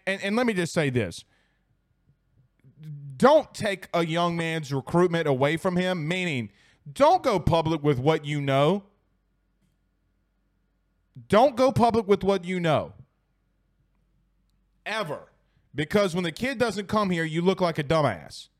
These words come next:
Okay? So don't do that. Uh, but, however, you got fifty early enrollees. You have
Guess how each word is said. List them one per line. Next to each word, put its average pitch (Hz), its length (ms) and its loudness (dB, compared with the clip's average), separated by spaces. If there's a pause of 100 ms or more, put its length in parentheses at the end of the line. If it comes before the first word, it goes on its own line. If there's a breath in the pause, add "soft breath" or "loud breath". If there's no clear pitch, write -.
(380)
Okay? 156 520 -4 (400 soft breath)
So 151 200 0
don't 208 340 4
do 208 180 2
that. 113 280 -4 (600 soft breath)
Uh, 185 260 2 (100)
but, 165 440 2 (240)
however, 190 680 2 (360)
you 151 160 -2
got 160 240 -4
fifty 226 560 -4
early 190 280 4
enrollees. 165 840 2 (380)
You 156 160 -4
have 175 440 -4